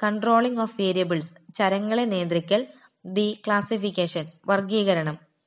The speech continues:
ഇതും ഒരു റിപ്പീറ്റ് ആയിട്ടുള്ളൊരു ക്വസ്റ്റ്യൻ ആണ് ട്ടോ. ഇതിൻ്റെ ആൻസർ എ, മെഷറിംഗ്, അതായത് അളക്കൽ. നൂറ്റി ഇരുപത്തെട്ടാമത്തെ ക്വസ്റ്റ്യൻ. ശാസ്ത്രം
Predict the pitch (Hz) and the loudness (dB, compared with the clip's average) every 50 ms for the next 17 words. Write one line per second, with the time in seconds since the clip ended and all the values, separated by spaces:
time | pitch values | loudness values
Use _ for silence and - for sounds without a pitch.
0 | _ - 226 220 262 247 233 208 269 - - - 196 196 196 - 196 208 208 233 | _ -8 -6 -2 -2 0 0 0 0 -2 -4 -6 -8 -8 -6 -6 -6 -4 -2 -2
1 | 208 190 175 180 180 185 185 196 277 - - - - - _ _ _ - 202 - | -2 -2 -2 -2 0 0 2 2 0 -2 -6 -12 -20 -20 _ _ _ -8 -6 -6
2 | - 202 190 175 160 160 160 156 170 160 151 160 - _ _ _ _ _ _ _ | -4 -2 -2 -2 -2 -2 0 0 -2 -2 -2 -6 -12 _ _ _ _ _ _ _
3 | _ _ _ _ - 190 220 214 220 202 196 190 196 - 214 220 294 - - _ | _ _ _ _ -10 -8 -4 -2 0 0 -2 -2 -2 -2 0 0 0 -2 -4 _
4 | _ _ _ _ _ _ _ _ _ _ - - - _ _ _ _ _ _ _ | _ _ _ _ _ _ _ _ _ _ -20 -20 -20 _ _ _ _ _ _ _
5 | - 202 196 180 185 262 302 - _ _ _ - 202 208 214 208 - - 214 175 | -2 0 0 0 0 -4 -8 -14 _ _ _ -8 -4 -2 -2 -2 0 0 0 0
6 | 160 156 - - _ _ _ _ _ _ _ _ _ _ - 202 196 202 190 190 | -2 -4 -8 -14 _ _ _ _ _ _ _ _ _ _ -6 -2 0 0 0 0
7 | 190 180 190 - - - - 202 196 196 - - 170 147 135 - - - _ _ | -2 -4 -8 -12 -6 -2 0 2 2 0 0 -2 -4 -4 -4 -6 -14 -20 _ _
8 | _ _ - - _ _ _ _ _ _ _ _ _ _ _ _ _ - - _ | _ _ -20 -20 _ _ _ _ _ _ _ _ _ _ _ _ _ -20 -20 _
9 | _ _ _ _ _ _ _ _ _ _ _ _ _ _ _ - _ _ _ _ | _ _ _ _ _ _ _ _ _ _ _ _ _ _ _ -20 _ _ _ _
10 | _ _ _ - 214 220 208 233 220 220 226 226 226 214 226 226 226 226 240 233 | _ _ _ -6 -4 -2 -2 0 0 0 0 0 0 0 0 0 0 -2 -4 -4
11 | - 190 180 - - 202 233 285 - - - _ - - 240 226 220 233 226 - | -4 -6 -8 -6 -6 -8 -8 -8 -12 -20 -20 _ -4 0 4 4 4 2 0 -2
12 | - 262 285 285 | -4 -4 -4 -4